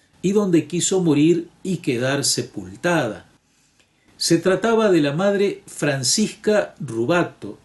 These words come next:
fundadora de las Hermanas Terciarias Capuchinas de Loano, más conocidas entre nosotros como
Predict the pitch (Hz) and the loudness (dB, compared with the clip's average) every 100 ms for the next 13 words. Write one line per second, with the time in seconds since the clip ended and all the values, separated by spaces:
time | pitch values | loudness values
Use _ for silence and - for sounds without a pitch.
0 | _ _ _ - 156 147 139 135 175 190 | _ _ _ -8 -2 0 0 2 2 4
1 | 180 143 131 - 135 123 175 180 160 - | 2 2 -2 -4 -4 -4 -2 -2 -2 -4
2 | 123 - 165 170 170 165 127 135 - 117 | -4 0 4 4 6 2 0 -8 -8 -10
3 | - 165 143 127 131 160 185 160 160 160 | -6 -2 -2 -2 2 4 4 2 -2 -4
4 | _ _ _ _ _ - 139 135 - 135 | _ _ _ _ _ -12 -8 -8 -4 -4
5 | 127 123 165 156 147 156 139 165 170 165 | -2 0 4 4 2 -4 -2 -2 0 0
6 | 165 156 170 170 - 156 160 170 | 0 2 0 0 0 0 2 2